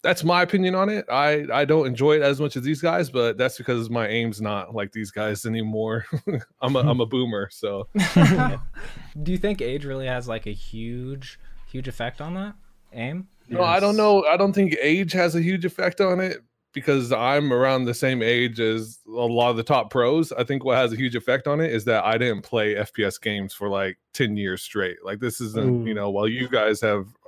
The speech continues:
Speaker 1: you're still on that peak of when you're playing compared to me, where I took a huge break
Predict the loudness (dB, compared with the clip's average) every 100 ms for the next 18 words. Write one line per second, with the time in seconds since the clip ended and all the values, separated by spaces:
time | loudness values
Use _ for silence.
0 | -14 -12 -4 -4 0 2 4 4 2 2
1 | 0 -2 -4 -4 -4 -4 -6 -4 -4 -4
2 | -4 -4 -2 -4 -8 -6 -4 -2 -4 -4
3 | -2 -2 -2 -8 -8 -6 -6 -6 -4 -4
4 | -4 -10